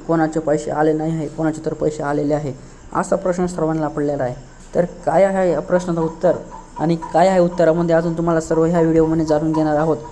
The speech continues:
जर आमच्या चॅनलला सबस्क्राईब केलं नसेल तर लगेच सबस्क्राईब करून घ्या, कारण अशीच नवनवीन माहिती तुम्हाला आपल्या चॅनलवर मिळणार आहे. तर आता सर्वांना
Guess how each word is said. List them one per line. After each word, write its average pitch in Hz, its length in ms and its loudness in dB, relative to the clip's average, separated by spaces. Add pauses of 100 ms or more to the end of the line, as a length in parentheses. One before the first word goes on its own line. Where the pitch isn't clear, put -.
(300)
जर 175 100 6
आमच्या 202 240 0
चॅनलला 185 260 2
सबस्क्राईब 185 440 -2
केलं 175 240 0
नसेल 175 300 -2
तर 175 80 2
लगेच 160 240 -2
सबस्क्राईब 147 360 -2
करून 156 220 -2
घ्या, 131 120 0 (340)
कारण 175 260 2
अशीच 180 320 -2
नवनवीन 175 360 2
माहिती 180 320 -2
तुम्हाला 165 260 -2
आपल्या 175 220 0
चॅनलवर 160 320 0
मिळणार 151 280 -2
आहे. 147 180 -6 (800)
तर 175 180 6
आता 180 480 0
सर्वांना 175 440 4